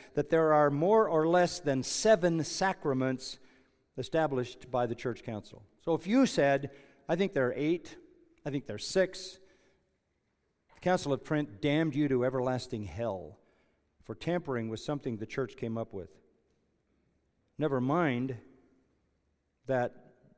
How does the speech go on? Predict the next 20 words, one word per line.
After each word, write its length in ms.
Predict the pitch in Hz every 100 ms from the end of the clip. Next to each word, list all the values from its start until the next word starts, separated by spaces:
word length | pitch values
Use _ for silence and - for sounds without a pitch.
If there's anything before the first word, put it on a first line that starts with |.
| _ _ _ _
the 80 | 131
sacraments 720 | - 185 185 139 117 131 -
among 260 | 135 139
the 60 | 120
seven 340 | - 151 123
of 160 | 120 -
confirmation, 720 | - 165 160 151 143 139 131
penance, 460 | - 160 156 139 -
and 100 | 120
extreme 420 | - - 160 143
unction 360 | 151 151 127
don't 200 | 110 139
even 200 | 139 117
exist 580 | 113 101 107 156 190 -
in 120 | 113
Scripture. 480 | 117 - 123 - 87 _ _ _ _ _ _ _ _ _ _ _ _ _ _ _ _ _ _ _
So 140 | -
you'd 180 | 151 147
be 120 | 143
damned 580 | 139 165 190 185 160 135